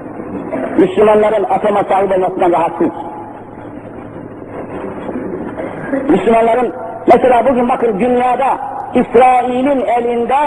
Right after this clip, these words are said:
sayısını bilemeyeceğimiz kadar atom bombası var mı yok mu? Vallahi var. Ama yeryüzünde hiçbir Müslüman ülkenin böyle bir silaha sahip olmasını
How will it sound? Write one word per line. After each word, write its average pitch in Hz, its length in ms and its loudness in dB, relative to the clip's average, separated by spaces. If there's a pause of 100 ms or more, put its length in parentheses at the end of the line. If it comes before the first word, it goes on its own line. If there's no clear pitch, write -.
(520)
sayısını 254 640 4
bilemeyeceğimiz 247 840 0
kadar 226 300 2 (100)
atom 262 360 2
bombası 233 360 0
var 311 160 4
mı 311 100 2
yok 311 200 -2
mu? - 140 -2 (300)
Vallahi 240 440 4
var. 302 180 2 (720)
Ama 190 300 8
yeryüzünde 214 360 2
hiçbir 262 400 0
Müslüman 233 580 2
ülkenin 220 440 2 (280)
böyle 240 260 6
bir 240 160 0
silaha 220 340 4
sahip 233 280 2
olmasını 233 340 2